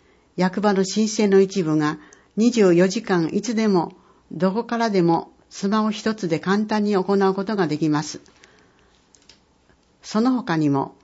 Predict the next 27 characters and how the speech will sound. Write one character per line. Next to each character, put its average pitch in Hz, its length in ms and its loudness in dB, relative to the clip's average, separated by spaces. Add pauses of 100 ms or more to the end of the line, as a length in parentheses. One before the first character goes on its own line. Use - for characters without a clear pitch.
(500)
今 220 120 2
日 190 60 4
の 156 140 2
ゴ 165 120 0
ミ 196 160 4
は 151 160 2
何 196 260 0
だ 208 80 -2
っ 190 80 -8
た 165 120 -6
っ 160 120 -8
け？ - 220 -8 (920)
今 226 120 0
日 190 40 2
は 151 220 0
燃 196 240 4
え - 20 0
る 233 120 0
ゴ 220 120 0
ミ 214 120 4
の 208 100 2
日 202 140 -6
だ 190 100 0
っ 180 80 -10
た 165 120 -6
か 151 120 -6
な？ 165 260 -4